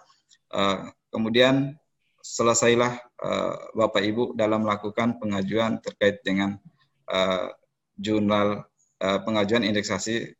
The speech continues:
ke Garuda. Jadi tinggal Bapak Ibu menerima, eh, menunggu,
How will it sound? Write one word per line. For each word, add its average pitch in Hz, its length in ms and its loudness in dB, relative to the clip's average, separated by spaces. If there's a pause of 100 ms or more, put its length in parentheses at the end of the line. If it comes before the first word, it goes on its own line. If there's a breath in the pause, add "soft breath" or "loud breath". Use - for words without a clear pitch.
ke 107 300 2
Garuda. 95 400 2 (400 soft breath)
Jadi 117 220 -2
tinggal 127 280 6
Bapak 117 200 2
Ibu 123 160 0
menerima, 117 580 2
eh, 110 60 2
menunggu, 117 640 2